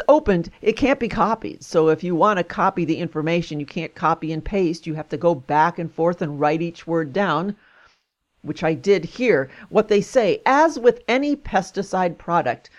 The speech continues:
do not allow small children to play with the collar or put them in their mouth. Avoid contact with eyes, skin, and clothing. Wash thoroughly with soap and water after fitting the collar,"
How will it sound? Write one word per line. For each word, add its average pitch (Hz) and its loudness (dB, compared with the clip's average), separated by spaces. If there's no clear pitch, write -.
do 302 6
not 240 0
allow 190 4
small 185 2
children 160 -2
to 160 -6
play 277 4
with 277 0
the 240 2
collar 214 4
or 214 4
put 208 -2
them 175 0
in 170 -2
their 175 0
mouth. 156 -4
Avoid 214 4
contact 165 0
with 165 -2
eyes, 202 2
skin, 196 -4
and 160 -4
clothing. 151 -2
Wash 214 4
thoroughly 262 4
with 175 -2
soap 220 4
and 190 0
water 165 6
after 156 -2
fitting 240 0
the 202 0
collar," 160 0